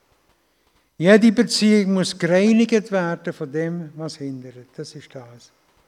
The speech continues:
Jede Beziehung ist immer zweispurig.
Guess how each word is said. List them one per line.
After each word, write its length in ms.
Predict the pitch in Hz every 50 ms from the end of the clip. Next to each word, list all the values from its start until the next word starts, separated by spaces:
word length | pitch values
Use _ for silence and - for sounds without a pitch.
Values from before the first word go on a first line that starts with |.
| _ _ _ _ _ _ _ _ _ _ _ _ _ _ _ _ _ _ _ _ _ _ _ _ _ _ _ _ _ _ _ _ _ _ _ _ _ _ _ _ _ _ _ _ _ _ _ _ _ _ _ _ _ _ _ _ _ _ _ _ _ _ _ _ _ _ _ _ _ _ _ _ _ _ _ _ _ _ _ _ _ _ _ _ _ _ _ _ _ _ _ _
Jede 340 | 180 175 190 220 233 220 254
Beziehung 560 | 220 233 202 - - 208 208 208 208 202 196
ist 260 | 196 180 - - - 202
immer 380 | 196 196 208 208 202 202 -
zweispurig. 1200 | - - - 147 139 151 151 160 165 151 - - - - _ 147 139 135 135 131 135 131 - -